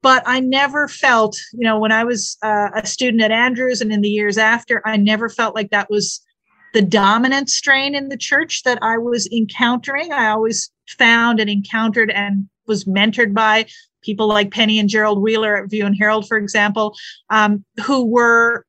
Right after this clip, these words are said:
really nurturing of the kind of work that I was interested in doing. And so it was, I mean, a lot of things in my personal life kind of happened around the same time. Like, uh, I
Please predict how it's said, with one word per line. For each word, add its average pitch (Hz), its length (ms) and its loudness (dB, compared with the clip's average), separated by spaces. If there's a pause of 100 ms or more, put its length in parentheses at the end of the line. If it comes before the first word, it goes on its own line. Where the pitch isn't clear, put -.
(160)
really 254 440 0
nurturing 247 520 -2
of 240 120 -4
the 262 60 -8
kind 247 200 0
of 220 80 -4
work 247 240 -2
that 208 160 -6
I 214 160 0
was 233 160 -2
interested 240 600 -2
in 240 200 0
doing. 269 300 -2 (540)
And 233 560 2 (400)
so 233 540 0
it 233 180 -4
was, - 680 -2 (1300)
I 269 80 -6
mean, 302 120 4
a 294 60 6
lot 311 240 6
of 349 80 -2
things 302 320 -2
in 269 80 0
my 233 140 4
personal 254 500 0
life 220 220 0
kind 226 160 0
of 240 80 -2
happened 226 320 -2
around 226 300 0
the 220 60 -4
same 226 360 -2
time. 233 380 0
Like, 202 260 -2 (280)
uh, 190 380 2
I 190 340 0